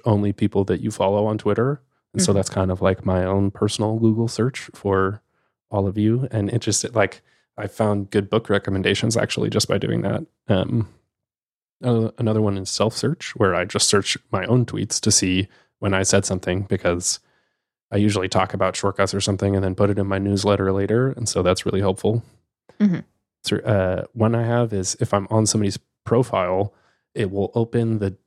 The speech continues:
Speaker 1: the link to, there's a page that's followers you know for this person. And so, um, it's kinda like when you follow someone, you can see it on Twitter down below, but there's just a web version of that.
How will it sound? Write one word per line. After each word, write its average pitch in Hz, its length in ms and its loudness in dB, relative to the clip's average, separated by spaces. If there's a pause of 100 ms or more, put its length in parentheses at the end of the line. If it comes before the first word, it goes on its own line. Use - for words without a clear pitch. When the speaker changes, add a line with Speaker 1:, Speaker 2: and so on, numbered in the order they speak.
(100)
Speaker 1:
the 110 240 -2
link 120 460 -2
to, 98 500 2 (640)
there's 107 180 2
a 98 140 0
page 131 540 -2
that's 107 240 0
followers 113 600 0
you 98 100 -2
know 120 480 0
for 104 220 0
this 104 160 -2
person. 135 480 0 (500)
And 104 180 0
so, 98 500 0
um, 98 420 0 (340)
it's 123 100 -8
kinda 135 160 0
like 113 140 2
when 107 120 -2
you 101 80 -2
follow 101 220 2
someone, 104 260 0
you 98 60 -4
can 101 140 -4
see 110 140 0
it 101 60 4
on 101 120 0
Twitter 110 260 0
down 98 180 0
below, 98 440 0 (340)
but 98 100 0
there's 98 220 0
just 101 260 0
a 95 140 0
web 98 400 0
version 98 400 0
of 110 180 0
that. 92 260 0